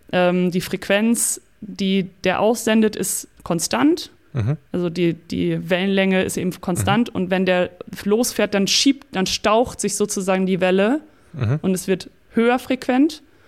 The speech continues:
Speaker 1: Und wenn der wegfährt, dann dehnt sich die Welle aus und dann wird es eben niedriger, frequenter und dann klingt das tiefer.
Speaker 2: Mhm.
Speaker 1: Und genau das passiert auch im Weltall. Wenn
Speaker 2: Mhm.
Speaker 1: ein Planet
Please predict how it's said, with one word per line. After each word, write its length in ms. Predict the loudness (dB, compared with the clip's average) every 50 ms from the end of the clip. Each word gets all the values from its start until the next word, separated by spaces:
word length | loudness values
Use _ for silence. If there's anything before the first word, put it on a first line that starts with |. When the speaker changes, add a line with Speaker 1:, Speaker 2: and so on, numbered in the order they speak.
| _ _ _ _ _ -8
Speaker 1:
Und 180 | -4 -4 0
wenn 140 | 0 2 2
der 100 | 2 2
wegfährt, 320 | 0 -2 -2 -2 -2 0
dann 160 | 2 0 2 2
dehnt 220 | 2 2 2 2
sich 120 | 0 -4 -4
die 120 | -4 -2
Welle 240 | 0 0 0 0 2
aus 300 | 2 2 0 0 -2 -6
und 180 | -8 -4 -2 0
dann 180 | 0 0 0
wird 140 | -2 -2 -4
es 100 | -6 -6
eben 260 | -4 -4 -2 -2 -2
niedriger, 500 | -2 0 -2 -2 -2 -2 0 0 0 0
frequenter 600 | -2 -4 -8 -8 -4 -2 -2 -2 -2 -2 -4 -4
und 160 | -2 -2 -2
dann 200 | -2 -2 -2 -4 -6 -10 _ -20 -20 -10
klingt 240 | -2 -2 0 0 0
das 140 | -4 -4 -4
tiefer. 500 | -6 -4 -4 -4 -4 -4 -6 -6 -6 -8 -14 -20 -20 -20 -14 -8
Speaker 2:
Mhm. 380 | -6 -4 -4 -2 -4 -4 -6 -10 -12 -16 -20 -20 -20 -20 -20 _ _ _ _ _ _ _ -20 -20 _ _ _ _ _ _ _ _
Speaker 1:
Und 340 | 0 2 2 0 -2 -6 -12 -6
genau 340 | -2 0 2 2 4 4 4
das 160 | 2 2 0
passiert 380 | -2 -4 -2 0 -2 -2 0 0
auch 280 | 0 0 0 -2 -6 -18 _ _ _ _ _ _ _ _ _ _ _ _ -2
im 180 | 0 2 2
Weltall. 440 | 4 2 2 2 2 2 2 2 2 0 -4 -20 _ _
Wenn 280 | -6 -2 0 2 2 2
Speaker 2:
Mhm. 140 | 0 0 0
Speaker 1:
ein 200 | 0 0 0 -2
Planet 580 | -2 -2 0 0 2 4 4 2 2 0 -4